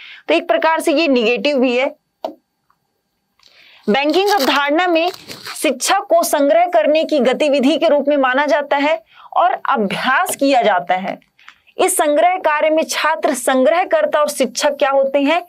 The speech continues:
जमाकर्ता के रूप में होते हैं। बस इतना याद रखिएगा कि बैंकिंग मॉडल क्या है, एक प्रकार का रटंत प्रणाली है।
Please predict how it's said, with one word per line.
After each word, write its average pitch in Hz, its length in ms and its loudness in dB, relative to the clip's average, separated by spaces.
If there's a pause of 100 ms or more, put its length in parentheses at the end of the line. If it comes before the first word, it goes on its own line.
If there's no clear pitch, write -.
(300)
जमाकर्ता 240 640 0
के 208 160 -2
रूप 175 240 -4
में 180 80 -4
होते 175 280 -8
हैं। 180 80 -10 (280)
बस 247 160 -2
इतना 262 240 0
याद 262 220 -2
रखिएगा 262 420 0
कि 285 160 -2
बैंकिंग 220 440 0
मॉडल 240 280 0
क्या 254 120 -2
है, 262 60 0
एक 254 120 -4
प्रकार 233 320 -2
का 285 160 -2
रटंत 226 480 0
प्रणाली 175 420 -2
है। - 180 -12